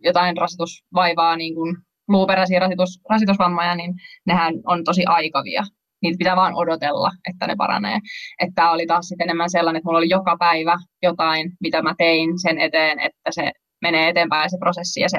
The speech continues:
o-, siinä onnistuttiin tosi hyvin. Että se on ollut paljon vaativampi tollainen niinku leikkauskuntoutuminen kuin sit taas mikään muu kuntoutusprosessi, mitä mulla on ollut aikaisemmin. Niin se oli vähän sellainen, niinku, se oli mun eka leikkaus,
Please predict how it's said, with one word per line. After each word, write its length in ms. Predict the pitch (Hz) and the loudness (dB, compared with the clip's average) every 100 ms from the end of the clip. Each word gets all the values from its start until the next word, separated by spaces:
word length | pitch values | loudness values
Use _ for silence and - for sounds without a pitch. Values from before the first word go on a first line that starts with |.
| 131 | 0
o-, 80 | 135 | 0
siinä 220 | - 170 170 | 2 2 2
onnistuttiin 560 | 180 180 175 - 165 | 2 0 -4 -4 -4
tosi 240 | - 190 185 | -4 -2 0
hyvin. 300 | 160 175 196 - - - | 0 0 0 -4 -14 -8
Että 120 | - | 0
se 80 | 165 | 2
on 80 | 165 | 4
ollut 220 | 165 180 | 2 2
paljon 240 | 180 175 | 2 2
vaativampi 640 | 180 175 180 151 151 147 - _ - | 4 2 2 -2 -2 -6 -10 _ -4
tollainen 300 | 147 160 156 | -2 0 -4
niinku 180 | 160 165 | -2 0
leikkauskuntoutuminen 1040 | 165 170 160 175 160 185 180 - - - | 0 0 -4 -6 -6 -4 -4 -6 -8 -8
kuin 100 | - | -12
sit 140 | - _ | -16 _
taas 200 | - - | -4 -4
mikään 280 | - - - | -4 -2 -2
muu 300 | 320 - - _ | -2 -4 -6 _
kuntoutusprosessi, 640 | 147 - - - 185 185 175 | -4 -4 -4 -8 -8 -8 -6
mitä 160 | 185 | -4
mulla 140 | 185 185 | -2 0
on 80 | |
ollut 200 | 185 175 | 2 2
aikaisemmin. 540 | - - - 101 104 - | 0 -2 -8 -12 -16 -16
Niin 100 | - | -2
se 80 | 170 | 0
oli 160 | 170 | 2
vähän 160 | 170 175 | 0 0
sellainen, 360 | 180 160 156 | 0 0 -2
niinku, 340 | 151 151 165 180 _ - | -6 -6 -4 -6 _ 0
se 80 | |
oli 60 | 196 | 2
mun 120 | 190 | 4
eka 200 | 196 208 | 2 2
leikkaus, 480 | 190 190 185 220 | 2 0 0 0